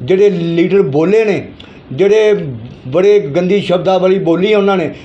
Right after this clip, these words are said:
ਅਸੀਂ ਉਹਨਾਂ ਨੂੰ ਵੀ ਚੇਤਾਵਨੀ ਦਿੰਦੇ ਹਾਂ ਵੀ ਆਪਣੀਆਂ ਹਰਕਤਾਂ ਤੋਂ ਬਾਜ਼ ਆ ਜਾਓ,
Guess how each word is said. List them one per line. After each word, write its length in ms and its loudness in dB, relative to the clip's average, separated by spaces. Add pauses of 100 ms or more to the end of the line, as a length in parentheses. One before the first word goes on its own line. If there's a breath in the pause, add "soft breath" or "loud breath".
(160 loud breath)
ਅਸੀਂ 200 0
ਉਹਨਾਂ 300 0
ਨੂੰ 80 0
ਵੀ 80 0
ਚੇਤਾਵਨੀ 540 0
ਦਿੰਦੇ 340 0
ਹਾਂ 120 -4 (300 loud breath)
ਵੀ 140 -2
ਆਪਣੀਆਂ 360 0
ਹਰਕਤਾਂ 380 -2
ਤੋਂ 100 0
ਬਾਜ਼ 320 0
ਆ 120 2
ਜਾਓ, 300 2